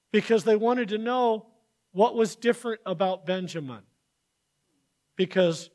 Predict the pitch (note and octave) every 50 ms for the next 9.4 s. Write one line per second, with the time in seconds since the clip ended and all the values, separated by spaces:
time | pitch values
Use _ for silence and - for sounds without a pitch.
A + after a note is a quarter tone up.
0 | _ _ _ _ _ _ - G3+ G3+ F#3 F#3 E3 D#3 D3 B2 - F#3 A3 A#3 E3+
1 | D3+ - - G#3+ F#3+ F#3 F3+ F3+ F#3 F#3 _ - E3+ E3 D#3 E3 F#3 F3 E3 -
2 | D3 D3+ D#3 C#3+ - - - - G#3 G3+ G3 - - F#3+ F3 E3 - F3 D3+ D#3
3 | - - - E3 D#3+ D#3+ - E3 D#3+ E3 E3 D#3 - _ - E3+ F3 F#3+ G#3 G3
4 | G3 F3+ E3 F3+ F#3 E3 - E3+ D#3+ E3 D#3 E3 C#3 D#3+ E3+ F#3 G3+ G3 - -
5 | - D3 C#3 C#3+ D3+ - _ _ _ _ _ _ E3 E3+ D#3+ - D#3+ C#3+ - G#3
6 | A3 G3+ F3 - D#3 D3 C#3 C#3+ C#3+ C#3 - _ _ _ _ _ _ _ - F3
7 | E3 - - F3 E3 D#3+ D3+ - E3 D#3 D#3 D3 D3+ D#3 D#3+ D#3+ D#3+ - - -
8 | - - D3+ C#3+ D3 C#3+ D3+ D3+ C#3 - _ _ _ _ _ E3 E3 D3 C#3 C#3+
9 | D3 D#3 D#3 C#3+ B2+ B2 B2